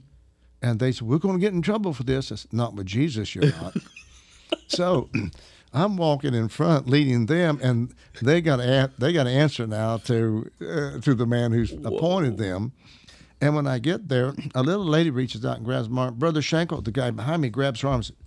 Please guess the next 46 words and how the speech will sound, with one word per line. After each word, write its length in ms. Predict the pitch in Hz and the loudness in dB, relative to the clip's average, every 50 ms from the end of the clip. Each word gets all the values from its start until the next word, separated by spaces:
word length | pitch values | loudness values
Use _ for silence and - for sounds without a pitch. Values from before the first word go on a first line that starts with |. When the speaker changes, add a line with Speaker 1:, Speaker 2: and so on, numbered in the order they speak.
| - _ - | -20 _ -12
Speaker 2:
"Turn 240 | - - 294 269 202 | -8 -6 -4 -2 0
her 180 | 139 143 127 - - | 0 0 -2 -2 -4
arm 320 | 143 151 135 110 98 98 | -6 -4 -4 -6 -6 -6
loose. 260 | 98 127 175 240 - - | -4 -4 -4 -6 -6 -8
What's 260 | 320 320 320 - - | -10 -10 -10 -10 -12
wrong 180 | 294 247 214 175 | -10 -10 -8 -8
with 240 | 139 120 104 - - | -8 -8 -8 -8 -8
you?" 240 | 101 95 82 71 - _ - - - - - - - - - - - - - - _ _ _ _ - - | -8 -8 -10 -12 -16 _ -18 -18 -16 -16 -16 -18 -20 -20 -20 -20 -20 -20 -20 -20 _ _ _ _ -12 -6
And 180 | - 139 135 123 | -4 -2 -2 -2
he 100 | 139 - | -2 -4
turns 320 | - - 135 131 135 127 | -4 -4 -2 -2 -2 -4
her 80 | 139 - | -4 -4
arm 220 | 135 127 135 139 | -4 -4 -4 -4
and 80 | 135 131 | -4 -8
says, 120 | - - | -8 -6
"How 180 | - 160 180 175 | -6 -4 -2 -2
may 160 | 170 160 156 | -2 -4 -4
I 40 | 143 | -4
help 260 | 131 143 139 117 - | -4 -4 -4 -6 -8
you, 120 | 120 113 101 | -8 -8 -8
ma'am?" 320 | 101 101 95 87 78 - - - - _ _ _ _ - - - - _ - - - _ _ _ _ _ - | -8 -8 -10 -12 -14 -18 -20 -20 -20 _ _ _ _ -20 -20 -20 -20 _ -20 -20 -20 _ _ _ _ _ -8
And 180 | 120 117 113 | -8 -6 -6
she 160 | - - 147 147 | -4 -4 -4 -4
started, 380 | 139 - 147 135 131 135 135 - | -2 -2 -2 -2 -2 -2 -4 -4
"I 140 | 131 143 170 | -4 -4 -4
just 240 | 165 - 170 - - | -2 -4 -6 -4 -2
need 180 | 160 151 143 | -2 -2 0
prayer." 160 | - 151 135 120 - - | 0 0 0 0 -2 -4
"I'll 140 | - 117 117 | -2 -2 -2
pray 240 | - - 117 113 110 | -2 -4 -4 -4 -4
for 200 | - - 113 110 | -6 -6 -6 -4
you 120 | 110 110 104 | -4 -4 -4
right 300 | 107 107 107 107 - - | -6 -6 -6 -8 -6 -6
now." 360 | 113 113 104 90 85 82 85 - - 185 180 - _ _ _ _ _ _ | -6 -6 -6 -8 -10 -12 -16 -14 -14 -14 -14 -14 _ _ _ _ _ _
And 200 | - 139 139 131 | -4 -2 -2 -2
so, 380 | - - 160 151 139 139 139 - - - _ _ - | -2 -2 0 0 0 -2 -4 -6 -14 -20 _ _ -16
same 300 | - - - 226 226 180 | -6 -2 0 0 0 0
as 80 | 135 110 | -2 -2
with 180 | 123 120 - | -4 -6 -6
Christ, 400 | - - 131 123 113 107 101 - | -4 -4 -2 -2 -2 -4 -4 -6
is, 100 | 127 113 117 120 135 | -8 -10 -10 -8 -4
you 80 | 143 147 | -2 0
know, 140 | 135 123 123 | 0 0 -2
they 160 | 117 135 127 | -2 -4 -4
told 320 | - - 147 147 143 120 | 0 0 2 2 2 2
him, 260 | 120 131 120 117 117 | 2 0 0 -2 -4